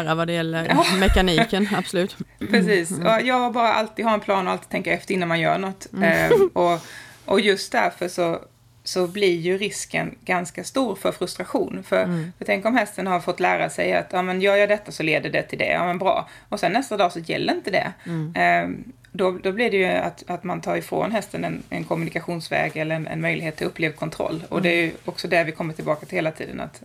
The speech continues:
Speaker 2: att djur, djurvälfärd, djurvälfärd <laughs> hänger ihop med sin, ja, sin känsla för, för kontroll och kunna
Speaker 1: Mm.
Speaker 2: påverka sin omgivning. Så, så
Speaker 1: Mm.
Speaker 2: det är bara en, en jätteviktig sak som jag tog med mig,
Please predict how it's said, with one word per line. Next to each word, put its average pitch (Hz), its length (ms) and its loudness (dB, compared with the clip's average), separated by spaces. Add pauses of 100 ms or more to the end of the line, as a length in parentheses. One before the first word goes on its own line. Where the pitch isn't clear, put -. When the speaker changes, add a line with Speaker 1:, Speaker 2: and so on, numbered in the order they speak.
Speaker 2:
att - 260 -14
djur, 160 140 -4 (140)
djurvälfärd, 156 600 -2 (400)
djurvälfärd 196 1900 0 (360)
<laughs> 240 440 6
hänger 196 280 2
ihop 185 340 2
med 175 180 -2
sin, 165 220 -2 (480)
ja, - 200 -6
sin 170 160 -4
känsla 160 300 -4
för, - 260 -8
för 151 100 -6
kontroll 156 420 -4
och 143 100 -12
kunna - 140 -6
Speaker 1:
Mm. 165 120 -2
Speaker 2:
påverka 160 300 -4
sin 170 140 -4
omgivning. 160 400 -4
Så, - 200 -2
så 190 120 -2
Speaker 1:
Mm. - 40 0
Speaker 2:
det 220 60 4
är 214 80 6
bara 196 180 0
en, 160 120 -6 (260)
en 180 80 -4
jätteviktig 170 480 -2
sak 170 200 -2
som - 80 -10
jag 160 120 -6
tog 165 100 -4
med 156 180 0
mig, 165 200 -6